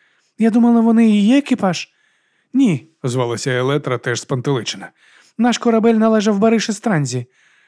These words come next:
Амена обернулася до Раса з Елетрою. «То де екіпаж цього корабля?» Рас роздратовано похитав головою. «Слухай, я бачу, що ти молода. Я так розумію, цьому вартмеху наказали тебе захищати, але...» Амена глузливо пирхнула.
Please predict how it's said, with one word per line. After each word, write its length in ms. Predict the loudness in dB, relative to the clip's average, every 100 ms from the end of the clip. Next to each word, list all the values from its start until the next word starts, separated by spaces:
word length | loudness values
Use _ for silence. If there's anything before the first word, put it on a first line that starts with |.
| _
Амена 360 | -4 -2 -2 -4
обернулася 560 | -4 -2 -2 -2 -4
до 140 | -2 -2
Раса 300 | -2 -4 -8
з 140 | -6
Елетрою. 480 | -4 -4 -6 -8 -14 -16 _ _ _ _ _ _ _ _
«То 120 | -4
де 180 | 0 0
екіпаж 360 | 0 -2 -2 -2
цього 260 | 0 0
корабля?» 540 | 0 -2 -2 -2 -2 -2 _ _ _ _ -8
Рас 320 | -4 -4 -4
роздратовано 680 | -4 -2 -4 -2 -4 -6 -8
похитав 380 | -8 -6 -6
головою. 400 | -4 -4 -6 -10 -18 _ -20 -20 -20 -8
«Слухай, 400 | -4 -2 -4 -8 _ -10
я 180 | -4 -2
бачу, 260 | -2 -2
що 180 | -4 -4
ти 120 | -2
молода. 480 | -2 -2 -2 -4 -4 -6
Я 100 | -8
так 160 | -6
розумію, 380 | -8 -6 -4 -2
цьому 280 | -2 -2 -2
вартмеху 420 | -2 -4 -6 -6
наказали 440 | -6 -4 -2 -2
тебе 200 | -2 -4
захищати, 540 | -4 -6 -4 -2 -2 -2
але...» 320 | -4 -2 -4 _ _ _ _ _
Амена 340 | -8 -4 -2 -2
глузливо 500 | -2 -2 -2 -4 -4
пирхнула. 460 | -6 -8 -16 -20